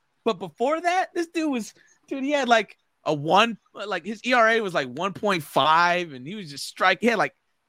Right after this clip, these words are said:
eleven Ks. Dude was just amazing. But if he could get back to that, man, hopefully he just matures a little bit, does what he was doing before he got in trouble with the ball club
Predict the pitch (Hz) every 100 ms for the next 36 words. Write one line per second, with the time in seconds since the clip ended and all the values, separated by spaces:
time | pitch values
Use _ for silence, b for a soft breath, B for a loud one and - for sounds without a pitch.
0 | _ _ _ - 151 190 208 202 - 196
1 | 196 202 208 214 190 - - 294 277 233
2 | 196 202 202 233 277 262 170 127 69 -
3 | b b b b 156 151 170 165 - -
4 | 330 285 220 220 220 - 190 190 196 -
5 | _ 170 180 151 123 101 - _ _ _
6 | _ _ _ _ - b b b b b
7 | - 254 254 233 214 185 190 156 202 208
8 | 190 202 196 175 190 190 - _ _ _
9 | _ _ 120 170 208 208 214 196 156 180
10 | 185 185 160 143 175 202 196 180 185 165
11 | 180 175 180 175 170 160 156 165 175 -
12 | 170 165 165